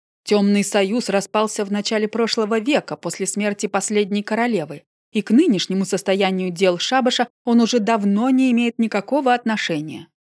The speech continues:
решил вставить свое слово Никита Игоревич, и Лидии в этот раз не удалось заткнуть ему рот, поскольку она тоже была напугана внезапным появлением черной ведьмы. Мария в ответ на это заявление только ухмыльнулась надменно,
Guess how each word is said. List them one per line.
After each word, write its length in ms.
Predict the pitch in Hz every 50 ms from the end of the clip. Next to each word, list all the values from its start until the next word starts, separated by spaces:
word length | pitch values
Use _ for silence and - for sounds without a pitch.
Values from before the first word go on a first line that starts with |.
| _ _ _ -
решил 320 | 185 196 180 - 285 269
вставить 440 | 247 - - - 247 240 220 226 -
свое 280 | - - 202 208 208 202
слово 260 | - 226 247 247 233
Никита 400 | 214 202 196 - 196 180 - 175
Игоревич, 480 | 170 202 233 - 294 277 269 - - _ _ _ -
и 100 | 240 233
Лидии 480 | 247 294 311 285 269 285 277 269 - -
в 140 | 208 196 214
этот 240 | 214 208 220 214
раз 260 | - 214 214 208 - -
не 120 | - 269 294
удалось 440 | 277 240 233 226 226 226 214 - -
заткнуть 480 | - 180 180 180 - 190 180 175 - 196
ему 160 | 190 196 202
рот, 260 | 190 143 - - - _ _ _ _ _ -
поскольку 420 | 196 - - 233 214 185 - 190
она 180 | 190 185 185 190
тоже 280 | - 302 269 190 165
была 220 | 160 175 160 160 156
напугана 560 | 156 151 - - 247 247 269 247 254 254 - -
внезапным 680 | 208 214 214 208 185 175 165 196 - - 285 277 254
появлением 600 | 254 - 214 196 175 175 165 165 170 175 185 208
черной 400 | 208 - 233 196 202 202 233 247
ведьмы. 460 | 247 233 170 143 143 143 143 - _ _ _ _ _ _ _ _ _ _ _ _ _ _ -
Мария 380 | 196 170 175 196 254 277 277 262
в 40 | 254
ответ 300 | 247 254 240 254 247 247
на 220 | 240 233 240 240
это 160 | 233 233 233
заявление 560 | 208 208 226 226 214 214 220 226 226 220 220 214
только 400 | - 254 240 - - - - -
ухмыльнулась 800 | - 233 - - 254 240 254 247 233 208 180 165 156 147 - -
надменно, 720 | - 185 175 170 185 190 185 175 151 151 151 156 160 -